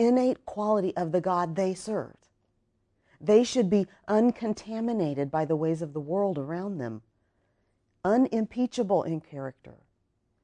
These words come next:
exquisite in beauty, and perfect in love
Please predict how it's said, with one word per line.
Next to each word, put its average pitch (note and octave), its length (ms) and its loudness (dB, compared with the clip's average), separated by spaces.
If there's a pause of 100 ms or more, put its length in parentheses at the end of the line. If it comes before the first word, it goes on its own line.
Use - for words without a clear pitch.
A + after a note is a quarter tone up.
(200)
exquisite A3+ 840 0
in E3+ 220 -2
beauty, C#3+ 440 -8 (880)
and D3+ 200 -6
perfect - 500 -4
in E3+ 180 2
love D#3 520 -2